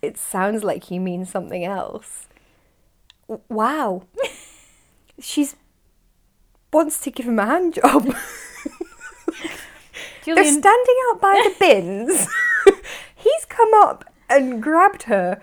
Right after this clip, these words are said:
Speaker 1: from the front, and her response is basically, "Do you want a hand job?"
Speaker 2: Well, to be fair, <laughs> he said,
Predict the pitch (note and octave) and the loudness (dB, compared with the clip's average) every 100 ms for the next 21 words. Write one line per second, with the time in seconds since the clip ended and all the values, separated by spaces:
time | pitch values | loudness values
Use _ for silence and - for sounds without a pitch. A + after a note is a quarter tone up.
0 | - - - E4+ F#4+ G4+ G4+ - G4+ C#4 | -16 -20 -6 0 2 2 -4 -2 0 2
1 | F3+ G#3+ - - - - B3 C4 F4 E4 | 0 -10 -16 -20 -20 -10 -8 -4 -2 -2
2 | D#4+ - C4+ A#3 - A3+ A3 G#3+ G#3+ F#3 | -6 -6 -6 -6 -8 -10 -4 -6 -6 -10
3 | - G3+ G3 F#3+ _ _ _ _ - G#3 | -8 -6 -6 -8 _ _ _ _ -14 -8
4 | G3+ G3+ G3+ A3 A3+ G#3+ F3+ - - F#4+ | -2 0 0 0 0 -2 -4 -4 2 0
5 | F#4+ F#4+ F#4+ - F#4+ D4 G3 F#4 D5 - | 2 0 0 4 6 6 4 4 6 2
6 | D#5+ D#5+ D#5+ - C6+ C6+ A4 - A4 - | 4 6 8 6 4 0 0 2 0 -2
7 | - - F4 F#4 - E4 C#4 C4+ | -10 2 4 4 2 4 4 2